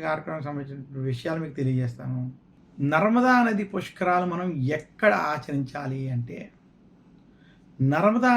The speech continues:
నది మనకి మధ్యప్రదేశ్ రాష్ట్రంలో అమర్కంట్ అనేటువంటి ప్రదేశంలో నర్మదా నది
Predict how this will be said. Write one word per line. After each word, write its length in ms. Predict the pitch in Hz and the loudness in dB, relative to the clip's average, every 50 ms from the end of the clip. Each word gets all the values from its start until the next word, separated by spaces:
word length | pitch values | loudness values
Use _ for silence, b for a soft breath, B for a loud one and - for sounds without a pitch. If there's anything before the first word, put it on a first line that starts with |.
| 220 196 | 4 2
నది 160 | 175 190 196 185 | 0 0 -2 -2
మనకి 220 | 170 180 185 214 196 165 160 | -2 -2 0 0 0 2 2
మధ్యప్రదేశ్ 800 | 156 156 156 - - - 233 226 233 - 196 185 196 202 202 196 160 165 156 | -2 -2 -4 -12 -2 0 0 0 2 0 -2 0 2 0 0 0 -2 -6 -6
రాష్ట్రంలో 520 | 156 - - - - 165 165 170 180 196 - - - _ - _ _ - 143 | -6 -6 -10 -12 -10 -8 -8 -6 -6 -6 -8 -10 -14 _ -20 _ _ -6 0
అమర్కంట్ 580 | 175 202 233 233 220 - - 185 185 185 180 175 | 2 2 2 2 0 -2 -4 -4 -4 -2 -4 -4
అనేటువంటి 460 | 175 170 165 160 160 160 151 151 156 151 - b b b b b b b - | -6 -6 -8 -8 -8 -8 -8 -10 -12 -14 -16 b b b b b b b -12
ప్రదేశంలో 580 | - - 151 170 170 170 - 156 156 160 170 196 233 240 233 - - _ - 131 131 131 135 | -10 -4 -2 -2 -2 -2 -4 -8 -8 -6 -6 -6 -6 -8 -10 -14 -20 _ -2 0 0 2 2
నర్మదా 380 | 147 160 165 180 185 190 190 185 180 | 0 0 -2 -2 -2 0 0 0 -2
నది 160 | 175 165 160 | -4 -6 -6